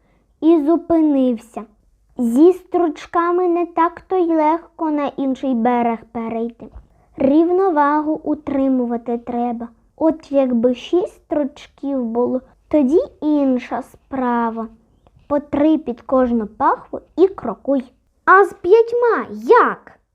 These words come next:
Але Хома і тут не розгубився. Спершу два переніс, а потім ще два.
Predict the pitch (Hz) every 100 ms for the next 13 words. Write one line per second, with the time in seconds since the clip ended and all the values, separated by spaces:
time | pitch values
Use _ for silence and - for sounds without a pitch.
0 | _ 262 277 269 247 - 233 247 453 480
1 | - 403 403 381 370 - 262 247 247 233
2 | 226 247 240 254 233 - _ - - -
3 | 339 381 494 - - 320 277 226 233 254
4 | 269 269 294 285 302 302 302 - _ _
5 | _ 285 294 403 466 453 453 - 349 277
6 | 254